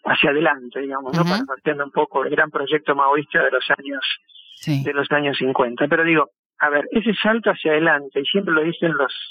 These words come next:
Speaker 1: los colegas chinos, ¿no? China es tan grande, y siempre decimos que es como un dragón, ¿no?
Speaker 2: Ujú.
Speaker 1: Si el dragón salta muy hacia adelante, todo su peso hace temblar la tierra.
Speaker 2: Sí.
Speaker 1: Entonces,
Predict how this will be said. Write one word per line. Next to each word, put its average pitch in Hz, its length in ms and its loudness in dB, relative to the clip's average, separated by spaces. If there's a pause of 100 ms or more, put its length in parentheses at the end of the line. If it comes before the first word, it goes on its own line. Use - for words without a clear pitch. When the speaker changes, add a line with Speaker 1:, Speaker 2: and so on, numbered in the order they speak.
(140)
Speaker 1:
los 175 160 -8
colegas 143 440 2
chinos, 147 380 2
¿no? 135 340 0 (500)
China 208 220 2
es - 40 -6
tan 208 220 2
grande, 151 680 0 (640)
y 139 300 -6 (100)
siempre 139 220 0
decimos 139 240 0
que 131 100 -2
es 110 80 -8
como 156 200 -2
un 131 80 0
dragón, 139 440 2
¿no? 147 260 -4
Speaker 2:
Ujú. 180 400 -2 (240)
Speaker 1:
Si 160 100 -2
el 147 100 0
dragón 180 560 2 (360)
salta 160 600 0 (340)
muy 175 300 2
hacia 143 240 -2
adelante, 139 720 0 (580)
todo 190 220 4
su 170 180 -4
peso 160 340 0
hace 147 140 0
temblar 135 600 0 (720)
la 139 160 0
tierra. 135 480 0
Speaker 2:
Sí. 135 440 -4 (220)
Speaker 1:
Entonces, 160 640 0